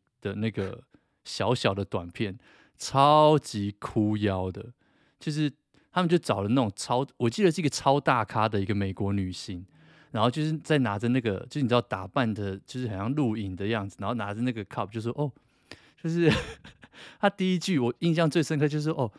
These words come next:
我拿这个 Stanley Cup 让我看起来，哦，哦，让我看起来很像是，哦，我是一个三个小孩的妈，但是拿了这个杯子之后，让我看起来很像是一个处女。”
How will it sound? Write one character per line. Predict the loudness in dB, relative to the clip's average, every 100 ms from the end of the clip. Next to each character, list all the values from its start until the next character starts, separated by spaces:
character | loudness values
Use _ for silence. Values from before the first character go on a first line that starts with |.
| _ _ _ -4
我 | 0
拿 | 0
这 | 2
个 | 0
Stanley | -2 -2 0 0
Cup | 0 0 0
让 | 2 2
我 | 0
看 | 0 0
起 | 0 -2
来， | -2 -4 -8 _ _ _ _ _ -4
哦， | -4 -4 _ _ _ -6
哦， | -6 -4 4
让 | 4
我 |
看 | 6 2
起 | 2
来 | 2 2
很 | 0
像 | -2 0 -2
是， | 0
哦， | -4 -4 _ -2
我 | 0
是 | 0 4
一 |
个 | 4
三 | 6 4 4
个 | 4
小 | 2 0
孩 | -2
的 | -2
妈， | -2 -2 -4 _ _ _
但 | 2 4
是 | 6
拿 | 6 6
了 | 4
这 | 2
个 | -2 -4 _
杯 | 0 0
子 | -2
之 | 0
后， | 2
让 | 2 2
我 |
看 | 2 0
起 | 0 -4
来 | -6
很 | -6 -6
像 | -2 -2 -2
是 | -4 -6
一 | -4
个 | -6
处 | -4 -2 -2
女。” | -4